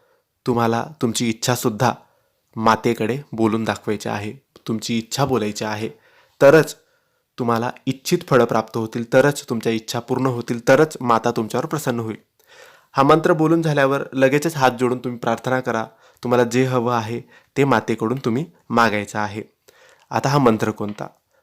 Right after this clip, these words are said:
तर हा मंत्र काही असा आहे, "ओम श्रीं ह्रीं क्लीं महालक्ष्मे नमः." "ओम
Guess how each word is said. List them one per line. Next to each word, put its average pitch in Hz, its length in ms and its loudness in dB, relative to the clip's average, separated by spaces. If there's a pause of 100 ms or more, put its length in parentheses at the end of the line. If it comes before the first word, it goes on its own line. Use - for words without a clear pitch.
(120)
तर 123 60 -2
हा 123 80 4
मंत्र 110 300 0
काही 127 200 -6
असा 107 200 -6
आहे, 98 220 -10 (880)
"ओम 127 720 2
श्रीं 123 360 2
ह्रीं 127 440 2
क्लीं 127 380 0 (280)
महालक्ष्मे 117 880 2
नमः." 123 420 0 (1000)
"ओम 127 680 6